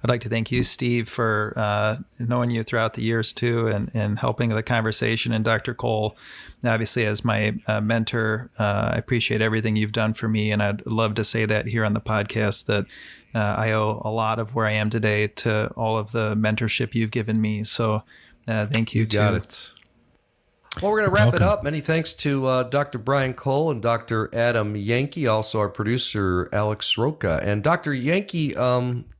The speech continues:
Speaker 2: where best can people find you?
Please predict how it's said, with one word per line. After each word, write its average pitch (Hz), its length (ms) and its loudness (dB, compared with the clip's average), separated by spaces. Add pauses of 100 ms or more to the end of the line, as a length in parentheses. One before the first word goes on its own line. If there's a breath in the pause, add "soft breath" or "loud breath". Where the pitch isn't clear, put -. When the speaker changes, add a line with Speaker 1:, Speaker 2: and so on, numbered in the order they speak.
(160)
Speaker 2:
where 147 360 -2
best 170 380 0
can 151 160 0
people 151 300 0
find 135 400 0
you? 139 460 0